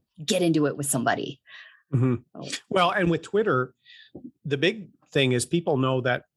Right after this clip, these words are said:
Speaker 2: journalists are on Twitter. So if you can get something trending on Twitter, mainstream media will then write about that because they're all there. Um, only about five to, to eight percent of Canadians actually have a Twitter account.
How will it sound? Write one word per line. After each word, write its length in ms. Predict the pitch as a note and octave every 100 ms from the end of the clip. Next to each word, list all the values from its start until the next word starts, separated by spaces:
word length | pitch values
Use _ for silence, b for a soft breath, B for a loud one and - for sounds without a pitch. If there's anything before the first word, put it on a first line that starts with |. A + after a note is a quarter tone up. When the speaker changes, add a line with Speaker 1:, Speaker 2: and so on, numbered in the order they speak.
| _ _
Speaker 2:
journalists 480 | C3+ D#3 D#3+ B2 -
are 120 | A2
on 120 | G2+
Twitter. 340 | G2 A2+ G2+ F#2
So 260 | - D3 C3
if 180 | B2+ -
you 140 | F#3
can 260 | F#3+ D3+ D3+
get 240 | C3+ - -
something 680 | - C3+ - B2+ A#2 A2 b b b
trending 400 | - D3+ D#3 D3+
on 120 | B2+ A#2
Twitter, 600 | - C#3+ B2 A2+ C#3+ - b b b -
mainstream 540 | C#3+ D3+ E3+ D#3 C#3+
media 300 | C#3 C3+ C3+
will 140 | A#2+ A#2+
then 220 | A#2+ A2+
write 240 | A#2+ D3
about 240 | B2 G#2 -
that 180 | F#2 -
because 240 | A#2 A#2+ A2
they're 200 | A2+ B2
all 200 | B2 G#2+
there. 460 | A#2 A#2 F2+ F#2+ - B B - -
Um, 520 | A#2 A2+ A2 A2 - _ _ - D3+ -
only 240 | F3 F3+ F#3
about 180 | B2+ B2
five 500 | - A#2+ B2+ B2 -
to, 220 | A2+ G#2 -
to 200 | - C3+
eight 180 | C3+
percent 280 | - A#2+ B2
of 80 | A2
Canadians 580 | - A2+ A#2 B2 A2 G#2
actually 340 | A#2+ - -
have 240 | - A2+ A#2+
a 40 |
Twitter 360 | - - A#2 A#2
account. 340 | - F#2+ G2+